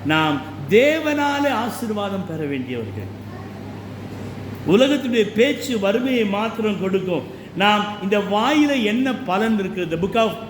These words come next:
Proverbs chapter eighteen, word number twenty and twenty-one. நீதிமொழிகள் புஸ்தகம் பதினெட்டாம் அதிகாரம் இருபது, இருபத்தி ஒன்று வசனங்களிலே வாசிக்கின்றவர்களே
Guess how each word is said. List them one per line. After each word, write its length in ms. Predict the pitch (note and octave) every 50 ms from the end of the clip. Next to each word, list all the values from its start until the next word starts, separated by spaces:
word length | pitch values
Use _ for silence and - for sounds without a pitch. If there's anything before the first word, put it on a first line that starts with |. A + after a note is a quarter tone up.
| -
Proverbs 520 | - F3+ F#3 F#3+ G3+ G3 F#3 D#3+ - - -
chapter 240 | E3+ D#3 - - D#3
eighteen, 480 | D3+ E3+ G3+ G#3+ - - G#3 G3 E3+ B2 - - - - - -
word 180 | E3+ F3+ F3 E3+
number 180 | E3 D#3+ D3+ - - - - - - - - - -
twenty 400 | G#3+ A3 A3 G#3+ - B3 A#3 G3
and 160 | F3+ E3 F3
twenty-one. 380 | F3 F3 E3+ F3 E3+ D#3+ D3+ E3
நீதிமொழிகள் 760 | G3+ A#3+ C4+ C#4 C4+ C4 B3 A3+ A3 G#3+ G#3 G3 F#3+ F3+ E3+
புஸ்தகம் 580 | E3+ D#3+ E3 - D#3+ D3+ E3+ G3+ A3+ A#3+ A#3 - - - - - - -
பதினெட்டாம் 640 | F3+ F#3+ F#3+ G3 G3+ F#3+ - - B3+ C4 B3+ A#3 A3
அதிகாரம் 580 | G3 F#3 F#3 F3+ F3 F3 F3+ G3+ G#3+ A3 G#3+ - - - - -
இருபது, 680 | F3 G3+ A#3 C4 C4+ C4 C4 B3 B3 A#3 A3+ G#3+ F#3+ - - - - F3
இருபத்தி 480 | G3 A3+ C4 B3+ B3+ B3 - - A3+
ஒன்று 760 | G#3+ G3+ G#3+ A3+ B3 A3+ G#3+ A#3 A3+ G#3+ G3+ F3+ - - - - - E3
வசனங்களிலே 720 | F#3 F#3+ F3+ - A#3 A#3 A#3 A3+ A3 G#3+ G#3+ G#3 G3 F#3
வாசிக்கின்றவர்களே 1000 | F#3 F#3+ G#3 G3+ G#3 G#3 F#3+ - G3 F#3+ F#3 F#3 F3+ F#3+ G3+ A3+ C#4+ C4 G3+